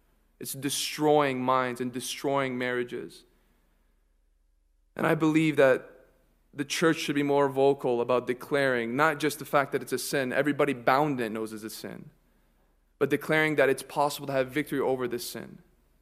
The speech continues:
There's different types of sin. I'm just saying that if we're gonna identify a giant in our day, if we're gonna identify an Og, so to speak, it's this one. Keep that in mind as, as we hear this. Go to Joshua eleven twenty-one. "And Joshua came," this is describing,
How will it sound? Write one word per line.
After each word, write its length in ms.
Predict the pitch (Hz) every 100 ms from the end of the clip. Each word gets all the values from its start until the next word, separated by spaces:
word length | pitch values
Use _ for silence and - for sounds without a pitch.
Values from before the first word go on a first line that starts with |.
| _ _ _ _ _ -
There's 160 | 185
different 320 | 160 180 131
types 200 | 135 117
of 60 | 123
sin. 380 | - 131 147 180 _ _ _ _
I'm 120 | 156
just 160 | 156 -
saying 320 | 170 165 139
that 100 | 135
if 80 | 135
we're 120 | 156
gonna 120 | 151
identify 460 | 135 131 147 143 139
a 80 | 123
giant 420 | 120 143 156 143
in 80 | 123
our 140 | 117
day, 300 | 113 120 131 160 - _ _
if 60 |
we're 80 | 151
gonna 160 | 156 151
identify 460 | 143 147 143 135
an 120 | 131 123
Og, 400 | 151 156 135 127
so 220 | - - 135
to 60 |
speak, 400 | - - 127 131
it's 160 | - -
this 260 | 135 131 -
one. 220 | - - _ _ _ _ _ _ _ _ _ _ _ _
Keep 180 | - 180
that 160 | 180 165
in 80 | 156
mind 240 | 147 147
as, 140 | 143 -
as 160 | 143 139
we 80 | 139
hear 280 | - 156 139
this. 440 | 139 117 - - - - -
Go 100 | 180
to 100 | 202
Joshua 400 | 170 170 170 160
eleven 240 | 156 151
twenty-one. 600 | - 156 147 135 117 123 - _ _ _ _ _ _ _ _ _ _ - - - - _ _
"And 160 | 165 160
Joshua 460 | 208 262 - 269
came," 320 | 262 247 165
this 140 | 147 185
is 80 | 185
describing, 580 | 190 220 202 190 180